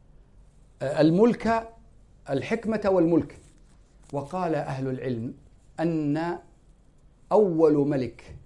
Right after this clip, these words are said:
ونبي من بني إسرائيل يجتمع فيه الملك والنبوة هو في داود عليه الصلاة والسلام. وفعلًا، أخواني الأفاضل،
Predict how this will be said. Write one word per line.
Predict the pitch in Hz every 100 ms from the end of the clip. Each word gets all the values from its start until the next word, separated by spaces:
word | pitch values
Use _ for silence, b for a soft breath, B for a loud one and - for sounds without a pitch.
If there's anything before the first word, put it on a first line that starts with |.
| - -
ونبي | 127 139 143 131 123 117
من | 117 120
بني | 139 139
إسرائيل | 139 - 139 123 120
يجتمع | 131 131 190 190 170 160
فيه | 175 160 135
الملك | 139 180 165 -
والنبوة | 143 170 196 208 233 247 - - - _ - - - b -
هو | 160 143
في | 139
داود | 127 131 135 143
عليه | - 127 127
الصلاة | 110 - 127 131
والسلام. | 110 - - - - - - _ - - - - - - b b
وفعلًا، | 147 170 208 185
أخواني | 160 160 156
الأفاضل، | - - 180 196